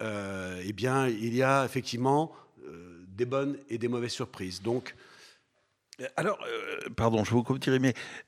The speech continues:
Speaker 2: euh, les coopératives telles que vous nous en avez parlé tout à l'heure, dans le Trent-, dans le Trentino et à Mondragone, c'est quand même, euh, ce sont des pépinières de coopératives. Il y a plusieurs coopératives, elles s'entraident.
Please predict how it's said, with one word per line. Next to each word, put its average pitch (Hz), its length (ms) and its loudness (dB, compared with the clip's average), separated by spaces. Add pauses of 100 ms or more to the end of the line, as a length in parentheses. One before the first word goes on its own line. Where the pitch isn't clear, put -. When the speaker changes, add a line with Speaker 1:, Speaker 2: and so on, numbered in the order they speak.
(140)
Speaker 2:
euh, 123 200 8 (420)
les 165 160 12
coopératives 175 600 10
telles 143 220 6
que 143 100 8
vous 113 280 4
nous 123 140 6
en 120 60 6
avez 120 120 8
parlé 117 280 4
tout - 160 -4
à 95 40 2
l'heure, 139 200 4
dans 110 160 4
le 104 140 6
Trent-, 127 360 2 (200)
dans 104 240 6
le 110 100 6
Trentino 117 480 2
et 113 80 10
à 101 60 8
Mondragone, 107 600 6
c'est 127 220 0
quand 113 160 2
même, 135 300 4 (340)
euh, 120 280 -2
ce - 360 -6
sont 120 140 2
des 117 120 6
pépinières 135 600 6
de 107 60 4
coopératives. 107 520 0
Il 98 40 0
y 98 40 6
a 90 40 4
plusieurs 139 360 4
coopératives, 131 640 4
elles 107 160 4
s'entraident. 120 500 0